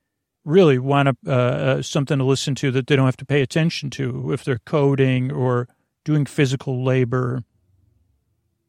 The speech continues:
or doing something else, uh, like, uh, where they say, "I just need something that kinda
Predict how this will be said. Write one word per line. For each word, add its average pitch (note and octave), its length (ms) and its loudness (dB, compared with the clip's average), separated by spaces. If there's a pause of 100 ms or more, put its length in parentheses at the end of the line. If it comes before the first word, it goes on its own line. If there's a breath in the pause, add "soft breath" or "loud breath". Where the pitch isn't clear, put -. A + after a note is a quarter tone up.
(160)
or C3+ 320 4
doing C#3 320 2
something C#3 420 0
else, C3+ 400 0
uh, D3+ 100 -4
like, B2+ 400 -2
uh, C#3 440 -2
where C3+ 280 0
they B2+ 120 2
say, D#3 200 -4
"I E3+ 140 2
just D3+ 180 -4
need D#3+ 160 0
something C#3 340 -2
that C3 180 0
kinda B2+ 240 0